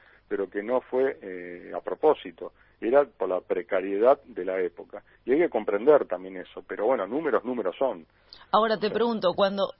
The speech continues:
Speaker 2: cuando terminaste de ver el documental, como, no sé, algo tan, tan, tan tuyo, tan, tantos años, tanto esfuerzo, ¿qué te pasó? ¿Te emocionaste? ¿Dijiste, quedó mejor de lo que creí? ¿Qué, qué te pasó?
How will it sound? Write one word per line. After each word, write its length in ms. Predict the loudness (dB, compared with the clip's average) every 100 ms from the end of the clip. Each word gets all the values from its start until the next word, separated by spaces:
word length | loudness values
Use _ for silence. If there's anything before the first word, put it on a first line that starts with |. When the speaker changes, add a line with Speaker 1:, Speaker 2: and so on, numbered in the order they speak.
| -4
Speaker 2:
cuando 320 | -4 -2 -4
terminaste 560 | -4 -2 -2 -4 -2
de 60 | -2
ver 100 | 0
el 100 | -2
documental, 760 | -2 -4 -6 -8 -2 -2 -2 -10 _ _ _ _ _ _ _ -20 -20 _ _ -14
como, 560 | -8 -6 -6 -6 -8 -12 -20 -20 -14
no 100 | -10
sé, 240 | -4 0
algo 260 | 0 0 0
tan, 360 | 2 2 2 0
tan, 320 | 0 0 0
tan 240 | 0 -2
tuyo, 380 | -4 -6 -4 -6
tan, 580 | -2 -4 -4 -6 -10 -4
tantos 460 | -4 -2 -4 -2 0
años, 360 | 0 0 -4
tanto 240 | -4 -4 -4
esfuerzo, 420 | -2 -2 -2 -6
¿qué 100 | -4
te 120 | -4
pasó? 280 | -2 -2 -4
¿Te 80 | -6
emocionaste? 1000 | -8 -6 -2 2 4 2 0 0 0 -2
¿Dijiste, 540 | -4 -10 -10 -6 -6
quedó 260 | -4 0 0
mejor 300 | 0 0 0
de 80 | 0
lo 100 | -2
que 160 | -4
creí? 600 | -6 -4 -2 -4 -4 -6 -8
¿Qué, 180 | -8 -4
qué 120 | -4
te 120 | -2
pasó? 340 | -2 -2 -8